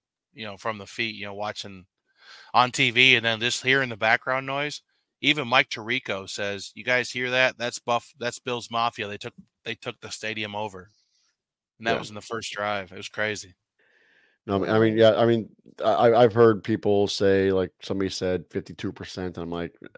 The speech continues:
Speaker 2: I'm like, being there, I'll tell you one thing, it was fifty-fifty. It really wasn't. I, I, I don't think there was more, one more one-sided any, it wasn't much.
Speaker 3: But who was louder now? Th-,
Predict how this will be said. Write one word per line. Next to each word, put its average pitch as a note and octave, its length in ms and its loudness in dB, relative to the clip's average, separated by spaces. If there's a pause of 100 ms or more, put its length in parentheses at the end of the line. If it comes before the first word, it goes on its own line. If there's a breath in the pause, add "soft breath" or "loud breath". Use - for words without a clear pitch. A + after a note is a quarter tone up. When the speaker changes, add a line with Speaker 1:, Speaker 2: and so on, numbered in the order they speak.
(200)
Speaker 2:
I'm F2+ 100 -8
like, F2 220 -4
being G#2 260 4
there, G#2 240 8
I'll G2 100 4
tell F#2 120 -2
you F2+ 100 2
one F#2 160 -2
thing, F#2 220 -4
it D#2 120 -2
was F#2+ 160 -2
fifty-fifty. E2+ 720 -6
It E2 60 -6
really F2 260 -4
wasn't. F2 520 -4 (2000)
I, G#2+ 60 4 (180)
I, F2+ 120 4
I G2+ 240 4
don't G2+ 180 4
think F#2+ 160 0
there F#2+ 140 2
was F2+ 180 2
more, F2 420 0
one F2+ 280 -2
more F2 340 0
one-sided E2+ 500 -2
any, E2 180 -4 (340)
it F#2 100 -8
wasn't E2+ 280 -6
much. D#2+ 380 -6 (320)
Speaker 3:
But E3+ 360 6
who D#3+ 180 12
was E3 180 12
louder G#3 640 12
now? C4 320 10
Th-, F#3+ 200 4